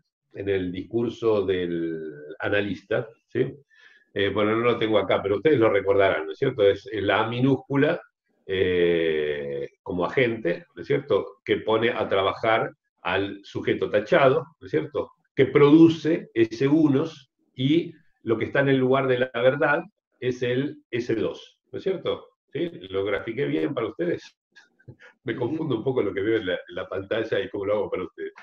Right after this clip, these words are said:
Este, pero bueno, eh, lo que tenemos es que en el piso de abajo, que es el piso de la impotencia, ¿se acuerdan? ¿Sí? Tenemos el, el S uno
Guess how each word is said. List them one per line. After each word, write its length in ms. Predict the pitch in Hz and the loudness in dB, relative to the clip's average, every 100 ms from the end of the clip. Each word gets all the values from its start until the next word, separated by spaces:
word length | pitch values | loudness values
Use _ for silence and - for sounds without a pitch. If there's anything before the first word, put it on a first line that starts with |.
| - - - - | -20 -20 -20 -6
Este, 720 | 120 117 - 117 107 104 - _ _ _ - _ | -4 -4 2 4 4 2 -4 _ _ _ -20 _
pero 180 | 139 143 | 4 6
bueno, 340 | 160 107 87 - _ - | 6 4 -2 -14 _ -4
eh, 280 | 123 117 - | 0 0 0
lo 120 | 143 | 0
que 80 | 160 | 2
tenemos 480 | 214 208 175 180 175 | 4 2 2 0 -4
es 120 | 151 | -6
que 280 | 156 156 160 - | -2 -2 -4 -4
en 140 | 156 | -2
el 140 | 160 | -2
piso 260 | 160 214 202 | -4 -2 2
de 80 | 175 | 2
abajo, 400 | 202 180 - 139 | 2 -2 -4 -6
que 80 | 123 | -8
es 80 | |
el 140 | 117 110 | -10 -10
piso 240 | 147 - | -10 -4
de 80 | 101 | -2
la 60 | 117 | -2
impotencia, 640 | 123 131 160 123 107 101 | -2 -2 0 -2 -2 -8
¿se 100 | 107 | -6
acuerdan? 440 | 107 175 180 123 - _ _ | 0 0 0 -4 -8 _ _
¿Sí? 280 | 143 165 - | -6 -6 -4
Tenemos 380 | 127 143 170 165 | -2 0 -2 -2
el, 180 | 143 139 - - _ | -2 -4 -10 -20 _
el 460 | 135 127 123 120 - | -2 -2 -2 -6 -4
S 280 | 175 175 196 | -4 4 6
uno 460 | 196 143 131 - | 8 4 -2 -6